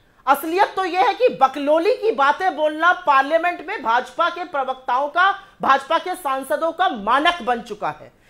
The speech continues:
एक्सपंज हुए ना वो सेक्शंस जहां पर उन्होंने इंडिपेंडेंट जर्नलिस्ट का और राहुल जी का नाम लिया था। मैंने वो एक्सपंज पोर्शंस भी देखे हैं जो उन्होंने चीन के संबंध में राहुल जी का नाम लिया, जो उन्होंने इंडिपेंडेंट जर्नलिस्ट का नाम लिया,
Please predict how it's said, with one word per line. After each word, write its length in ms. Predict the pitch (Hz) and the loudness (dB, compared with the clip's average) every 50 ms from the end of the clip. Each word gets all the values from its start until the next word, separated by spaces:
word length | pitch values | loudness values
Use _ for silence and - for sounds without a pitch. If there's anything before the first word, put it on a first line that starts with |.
| _ _ - | _ _ 0
एक्सपंज 500 | - - - - - 359 392 392 294 - | 0 0 0 4 6 8 8 8 6 0
हुए 240 | 302 302 359 415 | 0 4 4 6
ना 120 | 466 466 453 | 8 8 8
वो 120 | 440 427 403 | 8 6 4
सेक्शंस 460 | - 381 349 370 - 381 349 285 - - - _ _ _ | 2 0 0 0 -2 -4 -4 -4 -6 -10 -18 _ _ _
जहां 200 | 190 311 320 349 | 4 8 8 8
पर 160 | 349 359 349 339 | 8 6 2 0
उन्होंने 300 | 339 349 349 349 359 349 | 2 -2 0 0 0 0
इंडिपेंडेंट 560 | 311 294 339 339 330 320 311 330 339 311 240 | 0 -2 2 4 4 4 4 2 -4 -4 0
जर्नलिस्ट 420 | 226 285 285 302 311 339 320 - - | 0 0 0 2 -2 -4 -6 0 2
का 100 | 339 330 | 4 4
और 100 | 320 294 | 6 6
राहुल 280 | 294 269 277 320 330 | 6 4 4 2 -2
जी 120 | 254 311 311 | -4 -6 0
का 140 | 320 320 | 0 0
नाम 260 | 285 277 285 302 311 311 | 2 4 2 0 0 -2
लिया 260 | 302 320 311 294 262 | -6 0 2 2 2
था। 320 | - - 170 151 - - _ _ _ _ _ - | 2 0 -8 -12 -12 -14 _ _ _ _ _ 0
मैंने 200 | 240 262 311 330 | 2 4 4 6
वो 100 | 349 349 | 6 6
एक्सपंज 360 | 339 349 - 339 359 370 370 | 6 4 2 0 0 0 0
पोर्शंस 420 | - 349 349 339 - 392 392 359 | 2 2 2 2 4 0 -2 -2
भी 120 | 339 392 370 | -2 -4 4
देखे 300 | 370 349 330 339 - 262 | 4 4 4 4 2 -2
हैं 240 | 220 160 131 - - _ _ _ _ _ - | -4 -4 -6 -12 -18 _ _ _ _ _ 0
जो 140 | 240 330 | 4 4
उन्होंने 380 | 339 330 339 339 349 359 349 339 - - - - - - - _ _ _ _ - _ _ | 6 6 6 4 4 4 4 2 2 -2 -10 -20 -20 -20 -20 _ _ _ _ -20 _ _
चीन 220 | - 330 349 359 349 | -4 -4 -4 -4 0
के 140 | 359 370 349 | 0 0 2
संबंध 380 | 359 330 311 302 339 339 339 | 2 0 2 2 0 0 4
में 100 | 359 349 | 6 6
राहुल 260 | 330 302 294 330 339 | 8 8 6 4 2
जी 120 | 277 339 320 | -2 -4 0
का 120 | 349 349 | 0 0
नाम 240 | 339 330 339 349 359 | 2 4 2 2 2
लिया, 220 | 339 339 370 392 | 2 2 4 4
जो 140 | 330 339 330 | 4 2 -2
उन्होंने 300 | 311 311 320 330 349 349 339 | 0 0 0 0 0 -2 -2
इंडिपेंडेंट 680 | 302 285 285 311 311 311 320 311 302 339 339 285 214 | -4 -6 -6 -6 -2 -2 -2 0 0 -4 -6 -6 -2
जर्नलिस्ट 500 | 214 277 285 294 302 311 330 330 - - | 0 0 0 0 -2 -6 -6 -8 -4 -2
का 100 | 311 294 | -2 0
नाम 260 | 277 262 247 240 226 | 2 0 0 0 -4
लिया, 260 | 196 185 170 151 - | -8 -10 -10 -10 -12